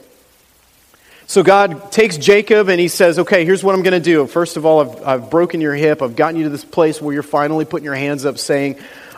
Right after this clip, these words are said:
'I am helpless before you and I need your salvation.'" And God says, "I'm responding to you and I'm going to change your life." And so he begins to change Jacob's nature completely, and he identifies that by changing his name.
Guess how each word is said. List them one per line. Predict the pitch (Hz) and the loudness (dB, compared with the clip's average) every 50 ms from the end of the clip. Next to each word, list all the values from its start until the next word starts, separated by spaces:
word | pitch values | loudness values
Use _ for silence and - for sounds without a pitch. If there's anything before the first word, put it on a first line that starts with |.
| - - | -4 -2
'I | 156 151 151 156 | 0 0 2 0
am | 160 156 143 160 151 147 147 | -2 -2 0 0 0 0 0
helpless | 147 147 180 190 185 - 180 180 170 - | 2 2 2 2 2 2 0 -2 -2 -2
before | - 165 - - 180 170 170 160 | -6 -8 -2 2 2 4 4 4
you | 160 160 165 165 | 2 2 2 2
and | 165 147 143 | 0 0 0
I | 143 139 | 0 0
need | 143 147 151 170 180 175 - | 0 0 0 0 0 0 -2
your | - 170 147 | -4 -4 -4
salvation.'" | - - 170 151 147 139 151 156 160 156 - 175 160 147 143 - - - - - - | -2 0 0 2 2 2 2 0 0 0 0 -2 -2 -2 -2 -6 -12 -18 -18 -6 -4
And | 151 151 143 | -2 0 4
God | 160 151 147 151 147 | 4 4 4 2 0
says, | - - 165 151 143 | 0 0 0 0 0
"I'm | 151 156 151 | 0 0 0
responding | 151 147 - - - - 185 170 170 175 180 170 170 - | 0 -2 -4 -6 -4 0 2 2 2 2 0 -2 -4 -4
to | - - | -6 -10
you | 156 143 143 156 156 151 151 - | -10 -6 -2 0 0 0 0 0
and | 147 143 143 | -2 -2 -2
I'm | 139 139 | -2 -2
going | 131 143 143 143 131 | -2 -2 -2 0 -2
to | 131 127 | -4 -6
change | 131 - - 127 127 135 135 123 - - | -8 -8 -6 -6 -6 -6 -8 -10 -8 -8
your | 131 120 | -6 -4
life." | 117 120 117 117 110 104 - - - - - - - | -2 0 0 0 -2 -4 -8 -14 -20 -20 -20 -12 -6
And | - 156 139 | -4 -4 -4
so | - - 170 156 | 0 0 2 2
he | 147 156 | 2 0
begins | 143 147 160 - 185 196 208 220 208 | 0 -2 0 4 4 4 4 2 -2
to | - - - | -6 -6 -6
change | - - - 175 185 196 196 190 185 165 - 147 - - _ _ _ - - - | -4 -4 -2 0 0 0 0 0 -2 -4 -6 -12 -18 -20 _ _ _ -20 -20 -14
Jacob's | 120 - 180 170 175 170 - 180 139 110 120 135 | -4 -2 0 0 0 0 0 -2 -2 -2 -6 -4
nature | 139 147 156 170 180 170 - - 147 123 | -2 0 0 0 0 -2 -6 -6 -6 -4
completely, | - 147 120 - 180 180 190 165 147 139 135 139 | -6 -6 -4 0 0 0 2 2 0 0 0 0
and | 139 147 143 | -2 -2 -2
he | 151 160 | 0 0
identifies | 147 139 120 113 190 208 220 240 226 - 175 147 139 139 135 117 | 0 0 0 2 2 2 2 0 2 2 2 2 2 0 -2 0
that | 143 139 135 139 131 | 2 2 2 2 0
by | 143 143 | 0 -2
changing | - - 185 185 185 151 170 170 | 0 -2 -2 -2 -2 -4 -2 -2
his | 151 139 123 | -2 -2 0
name. | 156 180 196 202 170 143 131 | 0 0 0 0 0 -2 -4